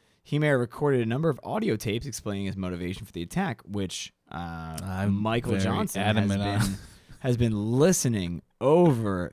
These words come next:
Speaker 1: to it over and over and over, um, because thankfully they were, uh, released in two thousand four,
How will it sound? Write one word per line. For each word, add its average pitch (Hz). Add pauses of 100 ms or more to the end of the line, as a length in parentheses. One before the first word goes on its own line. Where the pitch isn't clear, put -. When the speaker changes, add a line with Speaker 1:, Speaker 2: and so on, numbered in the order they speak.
Speaker 1:
to 110
it 92
over 147
and 110
over 123
and 98
over, 117 (480)
um, 87 (800)
because 110
thankfully 131
they 117
were, 107
uh, 90 (420)
released 120
in 101
two 117
thousand 101
four, 95